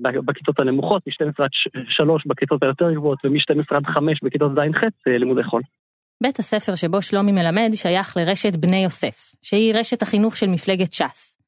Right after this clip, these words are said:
Speaker 2: כן, למפלגות החרדיות בישראל יש רשתות חינוך. בחודשים רגילים, שלומי מקבל את המשכורת שלו בתחילת כל חודש.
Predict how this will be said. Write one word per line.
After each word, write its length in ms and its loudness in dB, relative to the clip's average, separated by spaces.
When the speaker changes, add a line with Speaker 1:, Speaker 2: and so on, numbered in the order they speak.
Speaker 2:
כן, 280 2
למפלגות 520 0
החרדיות 560 0
בישראל 500 2
יש 260 2
רשתות 300 0
חינוך. 460 0
בחודשים 480 2
רגילים, 500 2
שלומי 340 2
מקבל 420 0
את 120 -4
המשכורת 500 0
שלו 260 2
בתחילת 480 -2
כל 200 0
חודש. 580 -8